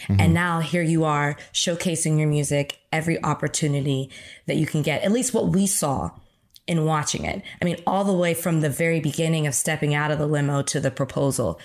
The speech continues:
Speaker 2: at
Speaker 1: Mm-hmm.
Speaker 2: the end. So you can understand how, did it never cross your mind, "You know what, maybe I should just put the guitar down and talk to her"?
Speaker 1: Prior to me telling Hannah to, about how I came for music, she told me that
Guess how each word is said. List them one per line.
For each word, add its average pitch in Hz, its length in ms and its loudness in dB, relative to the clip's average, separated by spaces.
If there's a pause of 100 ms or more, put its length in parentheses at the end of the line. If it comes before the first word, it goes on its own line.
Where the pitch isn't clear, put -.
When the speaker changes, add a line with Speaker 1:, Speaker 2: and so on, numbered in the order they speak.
(140)
Speaker 2:
at - 100 2
Speaker 1:
Mm-hmm. 95 100 4
Speaker 2:
the 143 160 2
end. - 260 -10 (640)
So 190 380 -2
you 202 160 2
can 226 160 2
understand 175 460 0
how, 160 160 0
did 190 220 0
it 185 120 0
never 190 220 2
cross 202 280 -2
your 185 120 2
mind, 156 360 0
"You 208 120 0
know 247 100 4
what, 196 400 0 (100)
maybe 208 300 4
I 262 60 -2
should 247 180 -4
just 226 200 -2
put 196 160 -4
the 190 40 0
guitar 170 380 -2
down 160 240 0
and 143 100 0
talk 147 240 -4
to 147 80 -6
her"? - 260 -8 (840)
Speaker 1:
Prior 120 380 2
to 104 180 0
me 98 180 4
telling 107 400 2
Hannah 85 560 0 (680)
to, 98 220 0 (160)
about 87 420 0 (100)
how 90 160 0
I 87 80 0
came 92 200 2
for 92 120 0
music, 87 420 2 (480)
she - 300 -2
told 117 260 0
me 92 200 2
that 82 280 -2